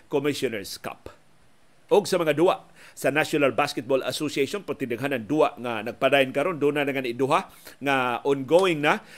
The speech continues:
pero nag-atangan nato sa mga duwa sa N B A karong adlaw, ang ngilngig kaayo nga scoring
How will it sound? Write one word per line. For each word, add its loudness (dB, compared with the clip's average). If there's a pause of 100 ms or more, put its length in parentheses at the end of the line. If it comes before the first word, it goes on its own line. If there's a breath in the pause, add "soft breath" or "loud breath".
(120)
pero 4 (480)
nag-atangan -2
nato 0 (160)
sa 2
mga 0
duwa 2
sa -6
N -2
B -4
A -4
karong -4
adlaw, 0 (880 soft breath)
ang -2
ngilngig 2
kaayo 4
nga -4 (160 soft breath)
scoring 4